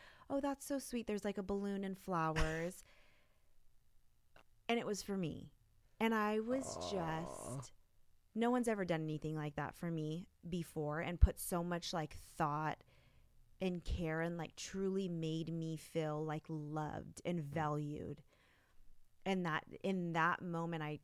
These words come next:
Speaker 1: completely fell in love with him. And I think I had, I don't know if I said, "I love you" yet. Maybe I did, but I did tell him, like, "I'm, I'm, like, falling completely in love with you." Yeah.
Speaker 2: What is love? How would you define love?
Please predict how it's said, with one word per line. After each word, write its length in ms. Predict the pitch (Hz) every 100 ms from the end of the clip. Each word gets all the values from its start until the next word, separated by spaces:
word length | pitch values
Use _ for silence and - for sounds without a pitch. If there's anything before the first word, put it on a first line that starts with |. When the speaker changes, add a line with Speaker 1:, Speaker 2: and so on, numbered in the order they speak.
| -
Speaker 1:
completely 380 | 170 170 117
fell 180 | 151 156
in 80 | 151
love 140 | 147
with 120 | 156 -
him. 120 | 156
And 80 | 156
I 100 | 156
think 280 | - 180 170
I 120 | 160
had, 460 | 156 156 147 143 147 - - _ _ - - _
I 60 | 254
don't 100 | 330
know 80 | 359
if 100 | 349
I 60 | 294
said, 160 | 240
"I 100 | 214
love 200 | 214 196
you" 120 | 220 226
yet. 320 | 240 254 -
Maybe 280 | 226 233 254
I 80 | 226
did, 240 | 180 190
but 80 | 170
I 80 | 170
did 280 | 160 185 185
tell 240 | - 170 170
him, 240 | 156 151
like, 240 | 151 151 - - _ _ _ - _ _ _ -
"I'm, 640 | 165 160 160 156 147 151 - -
I'm, 260 | 165 175
like, 180 | 160 127
falling 460 | - 165 160 151 156
completely 440 | 156 156 170 156
in 100 | 151
love 160 | 151 143
with 160 | 147 139
you." 220 | - - - _ _ _ _ _ - _ -
Yeah. 260 | 165 165 143 147 - - _ _ _ - - 120
Speaker 2:
What 120 | 123
is 200 | 127 104
love? 520 | 104 104 101 92 85 _ _ _ - - - -
How 100 | 113
would 120 | 120
you 80 | 120
define 500 | 107 95 101 95 90
love? 220 | 90 87